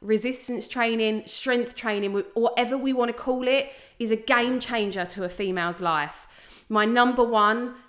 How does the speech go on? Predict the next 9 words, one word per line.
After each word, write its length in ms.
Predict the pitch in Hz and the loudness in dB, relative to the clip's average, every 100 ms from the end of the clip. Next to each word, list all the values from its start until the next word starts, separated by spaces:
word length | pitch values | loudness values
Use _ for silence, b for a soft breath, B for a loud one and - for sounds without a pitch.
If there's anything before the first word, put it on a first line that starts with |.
| _ - | _ -2
bit 120 | 233 | 0
of 120 | 214 | 0
advice 760 | 208 202 202 214 262 - - - _ _ _ _ | -4 0 4 4 2 -4 -14 -18 _ _ _ _
when 520 | 185 202 214 214 208 - | -2 2 4 2 -2 -4
you're 220 | 208 202 | -2 0
embarking 560 | 196 190 202 220 226 | 0 0 0 0 -2
upon 280 | 208 - 202 | -6 -4 -6
strength 380 | 196 220 202 139 | -6 -4 -6 -6
training 460 | - 202 196 208 | -6 -4 -2 -4